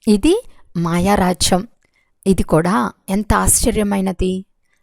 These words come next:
మనుషులు ఏమేమో చేస్తూ ఉంటారు. మేము నాటకంలో పాత్ర చేస్తున్నామని ప్రపంచంలో ఎవరికీ తెలియదు.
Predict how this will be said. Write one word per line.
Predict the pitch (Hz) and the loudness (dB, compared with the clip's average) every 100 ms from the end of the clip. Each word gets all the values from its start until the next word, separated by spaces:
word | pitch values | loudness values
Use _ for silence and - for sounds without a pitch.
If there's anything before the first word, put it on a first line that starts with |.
| _ _ 190 | _ _ -2
మనుషులు | 170 170 - 180 202 330 403 - - - | 0 0 -2 2 2 2 -2 -12 -16 0
ఏమేమో | 180 220 240 226 247 | 2 4 2 2 0
చేస్తూ | - - - - 190 | 2 0 0 0 -2
ఉంటారు. | 175 175 - 202 - _ _ _ _ _ | -2 -4 -4 -4 -6 _ _ _ _ _
మేము | 185 180 170 220 381 - - _ _ | 0 0 2 0 -2 -6 -20 _ _
నాటకంలో | 190 208 262 254 247 185 180 185 - _ 220 | 2 2 0 0 0 4 2 2 -6 _ 0
పాత్ర | 196 - 254 254 - | 0 -2 -2 0 2
చేస్తున్నామని | 208 - 214 190 175 170 175 196 - _ _ _ | 2 0 -2 0 -2 -2 -4 -6 -10 _ _ _
ప్రపంచంలో | - 185 233 240 262 233 226 | -2 0 -2 0 0 2 2
ఎవరికీ | 185 175 165 - | 2 -2 -4 -6
తెలియదు. | 226 208 170 175 - | -2 -2 -2 -6 -6